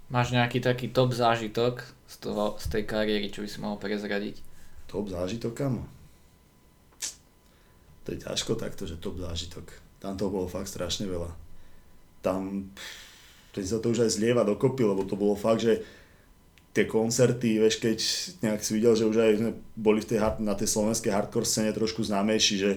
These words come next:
Speaker 2: tí ľudia už trošku začali interagovať na tých koncertoch a poznali ťa, vieš, a to bolo také, fakt, že to bolo super, no.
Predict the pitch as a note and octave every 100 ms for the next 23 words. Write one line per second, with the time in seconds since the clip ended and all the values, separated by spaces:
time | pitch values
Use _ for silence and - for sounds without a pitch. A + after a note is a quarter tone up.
0 | - - - - - - _ - - -
1 | - - A2 A2 A#2 A#2+ A2 A2 A2 -
2 | A#2 A2+ A#2+ A2 A2 A#2+ A#2+ A#2 A#2 A2+
3 | A2 G#2+ A2+ - A2 A#2+ A#2 A2 - A2
4 | A#2+ B2 A#2+ A#2 A2+ B2 A2 A#2 A2+ A2
5 | - - - - _ - - C#3 C3 C3
6 | B2 C3+ B2 C3 A#2 - - - - -
7 | - G#2+ A2 G2 F#2 F2+ F2 G#2 G2 E2+
8 | E2+ F2+